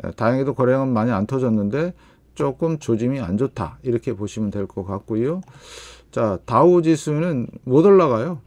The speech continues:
얘는 거래량도 안 들어오고 계속 간만 보고 있는데, 그래서 이 상황 잘 체크하시면서 보시고, 얘 고점을 못 넘죠, 여기. 네, 이거는 상당히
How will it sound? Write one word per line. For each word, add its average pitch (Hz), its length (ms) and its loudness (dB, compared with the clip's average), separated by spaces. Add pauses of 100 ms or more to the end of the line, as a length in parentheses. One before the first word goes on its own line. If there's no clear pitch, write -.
(200)
얘는 92 300 -6 (600)
거래량도 127 420 2
안 95 180 -2
들어오고 107 600 -8 (400)
계속 131 340 -8
간만 127 400 0
보고 113 240 0
있는데, 92 540 -4 (280)
그래서 107 200 -6
이 113 140 0
상황 139 380 -4
잘 104 160 -4
체크하시면서 123 760 -6
보시고, 110 640 -6 (340)
얘 120 60 0
고점을 160 420 0
못 113 140 0
넘죠, 123 460 -2 (240)
여기. 107 300 -6 (480)
네, 107 340 -6 (460)
이거는 139 440 0
상당히 160 640 -2